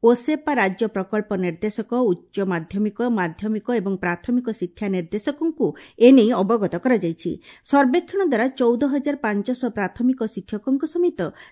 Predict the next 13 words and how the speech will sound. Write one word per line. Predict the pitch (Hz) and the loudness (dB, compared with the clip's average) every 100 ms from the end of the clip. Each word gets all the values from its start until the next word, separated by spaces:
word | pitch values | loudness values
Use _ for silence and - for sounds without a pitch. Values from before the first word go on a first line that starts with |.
| - | -2
ଛଅ | 262 269 | 2 2
ହଜାର | 285 269 285 294 - - | 2 0 -2 -4 -6 -2
ମାଧ୍ୟମିକ | 208 190 214 262 277 311 285 | 0 0 2 2 2 0 0
ଏବଂ | 208 214 | 0 -2
ତିନିଶହ | 208 202 214 196 | -2 -2 -4 -2
ତିରିଶ | 214 208 - 262 - | -2 -2 -2 -4 -2
ଉଚ୍ଚ | 202 - 233 | -2 -2 -2
ମାଧ୍ୟମିକ | 190 175 208 196 185 | -2 -4 -6 -4 -6
ଶିକ୍ଷକଙ୍କ | - 185 254 262 269 269 | -6 -6 -6 -2 -2 -2
ଦକ୍ଷତାର | 185 180 - 269 247 143 - - 233 | -4 -4 -4 -2 -2 -4 -10 0 6
ମୂଲ୍ୟାଙ୍କନ | 254 254 311 233 180 | 8 8 4 0 -4
କରାଯିବ। | 202 240 180 - 131 - - - | -2 -2 -2 -6 -10 -12 -20 -4
ସର୍ବେକ୍ଷଣ | - 285 262 381 - | 2 4 2 0 -2